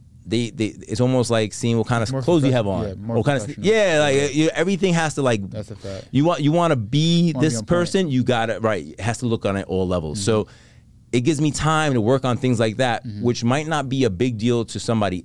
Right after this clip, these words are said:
Speaker 1: else, but subconsciously, when you see emails come from certain people and they look a certain way, and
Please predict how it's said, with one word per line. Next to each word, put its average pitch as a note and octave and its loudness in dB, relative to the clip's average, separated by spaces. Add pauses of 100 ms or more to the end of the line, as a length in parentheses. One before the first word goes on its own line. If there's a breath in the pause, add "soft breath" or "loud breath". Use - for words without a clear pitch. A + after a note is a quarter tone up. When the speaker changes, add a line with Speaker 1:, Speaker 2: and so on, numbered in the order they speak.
(120)
Speaker 1:
else, B2+ -2 (500 loud breath)
but G#2+ 0
subconsciously, G#2+ -2 (320 loud breath)
when G2 -4
you A#2+ 0
see C#3+ -2
emails C#3 2
come A#2+ 0
from G2+ -8
certain A#2+ 0
people A#2 2
and G2 0
they F2+ 0
look B2+ -2
a B2+ -4
certain A2+ -2
way, G#2+ 2
and F#2 -6